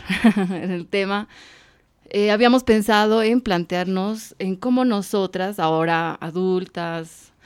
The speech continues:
jóvenes adultas o ya no tan jóvenes, le hablaríamos a nuestra niña,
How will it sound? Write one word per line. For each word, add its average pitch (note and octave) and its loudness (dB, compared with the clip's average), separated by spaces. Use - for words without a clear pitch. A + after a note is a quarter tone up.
jóvenes F#3+ -4
adultas F3 0
o F3 -6
ya E3 -2
no D#3+ -4
tan C#3+ -6
jóvenes, F3 -2
le G#3 2
hablaríamos G#3+ 2
a G3 0
nuestra E3+ -2
niña, G#3+ 0